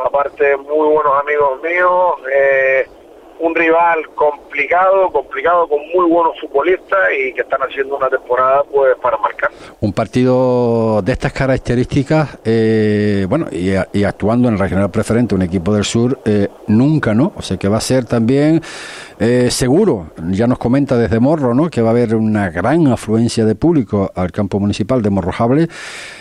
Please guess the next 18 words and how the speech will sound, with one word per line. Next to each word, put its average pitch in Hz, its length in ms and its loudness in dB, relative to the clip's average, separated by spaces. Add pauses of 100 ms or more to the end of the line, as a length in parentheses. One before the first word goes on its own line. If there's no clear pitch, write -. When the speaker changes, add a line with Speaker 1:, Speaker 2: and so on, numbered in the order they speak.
(160)
Speaker 2:
Eso - 220 -2
es 147 60 -2
bueno, 175 500 0
me 139 100 2
imagino 139 340 2
que 170 120 0
para 135 260 0
los, 107 260 -2
los 123 220 2
dos 143 160 0
equipos, 120 400 0
¿no? 151 180 -2 (1500)
Speaker 1:
Se 151 100 -2
me 151 140 -2
fue 202 160 0
un 196 100 -10
poco, 220 280 0
Ricardo, 170 400 0